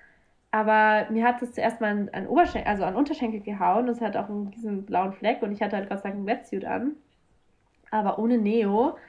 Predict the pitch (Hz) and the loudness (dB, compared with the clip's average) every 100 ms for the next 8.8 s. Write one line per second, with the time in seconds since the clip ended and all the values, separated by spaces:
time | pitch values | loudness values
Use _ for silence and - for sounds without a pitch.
0 | - - _ - 226 220 196 202 240 233 | -20 -20 _ -8 -2 0 0 -2 0 2
1 | 240 240 240 233 - 226 240 240 233 254 | 4 2 0 -2 -6 -4 -2 0 -2 -4
2 | - 269 277 - 302 226 190 190 196 202 | -6 -8 -6 -4 0 2 2 0 -4 -8
3 | - 220 208 - 196 208 196 196 226 277 | -10 -10 -6 -6 -4 -4 -4 -2 2 2
4 | - 233 233 226 - - 190 202 - 202 | 2 4 4 2 -12 -4 -2 -2 -6 -8
5 | 190 - 196 - _ _ _ _ - 170 | -6 -6 -8 -10 _ _ _ _ -12 -10
6 | 196 202 208 226 208 214 202 190 220 214 | -6 -4 -2 2 2 2 0 -2 -2 -4
7 | 208 208 202 - 262 254 254 226 226 202 | -4 -6 -8 -4 4 4 6 4 0 -2
8 | 202 - 262 - 220 220 214 220 | -2 -4 -4 -2 0 2 0 -4